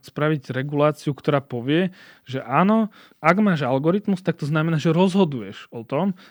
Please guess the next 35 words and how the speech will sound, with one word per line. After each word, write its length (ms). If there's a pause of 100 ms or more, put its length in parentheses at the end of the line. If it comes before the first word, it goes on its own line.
(100)
a 80
zrazu, 480
keď 320
už 80
rozhoduješ 560
o 0
tom, 320
ako 160
sú 160
príspevky 640
u 80
teba 240
radené, 400 (240)
tak 160
zrazu 240
sa 80
na 160
teba 160
vzťahujú 640
iné 240
zákony. 560 (500)
To 160
znamená, 320
ako 160
my 160
médiá. 480 (320)
Jednoducho 400
my 160
rozhodujeme, 560
že 160
čo 160
bude 160
na 160
titulke 480
sme. 320